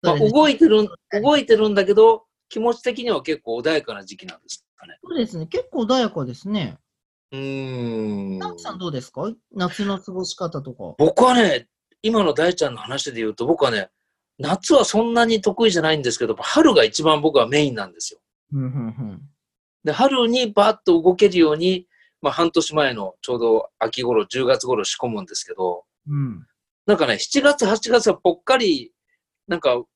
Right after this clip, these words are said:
Speaker 1: ぼーっとしてる <laughs> 時が。
Speaker 2: うん。
Speaker 1: だからずっとあの、出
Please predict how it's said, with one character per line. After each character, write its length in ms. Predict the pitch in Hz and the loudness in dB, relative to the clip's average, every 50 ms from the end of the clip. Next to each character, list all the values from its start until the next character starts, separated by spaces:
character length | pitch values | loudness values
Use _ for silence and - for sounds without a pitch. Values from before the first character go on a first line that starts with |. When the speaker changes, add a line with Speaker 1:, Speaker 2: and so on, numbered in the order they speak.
| _ | _
Speaker 1:
ぼ 420 | _ 110 113 165 196 196 202 202 208 | _ _ 0 0 2 2 0 -4 -8
ー 40 | 185 | -4
っ 40 | |
と 120 | - 202 190 | -2 -2 0
し 60 | - | 2
て 120 | - 196 | 2 0
る 60 | 175 - - - _ - - _ | 0 0 -4 -10 _ -20 -20 _
<laughs> 340 | - - - - 147 - _ | -20 -14 -10 -10 -10 -8 _
時 280 | - 151 156 - 165 | -6 -6 -6 -6 -6
が。 260 | 160 107 - 101 - _ _ _ _ | -8 -8 -8 -10 -16 _ _ _ _
Speaker 2:
う 40 | 104 | -20
ん。 340 | 101 95 92 87 78 120 _ _ _ _ _ _ _ _ _ _ _ _ _ _ _ _ _ _ _ _ _ _ _ _ - - - - - - - _ _ _ _ _ _ _ - | -20 -20 -20 -20 -20 -20 _ _ _ _ _ _ _ _ _ _ _ _ _ _ _ _ _ _ _ _ _ _ _ _ -20 -20 -20 -20 -20 -20 -20 _ _ _ _ _ _ _ -8
Speaker 1:
だ 100 | 220 190 | -2 2
か 100 | 156 147 | 4 4
ら 80 | 143 | 4
ず 100 | 139 151 180 196 196 190 | 4 6 4 4 4 2
っ 60 | _ | _
と 140 | - 196 185 | 4 6 6
あ 40 | 180 | 6
の、 280 | 180 180 175 175 170 | 4 0 -4 -4 -6
出 200 | 160 - - 160 | -6 -8 -10 -12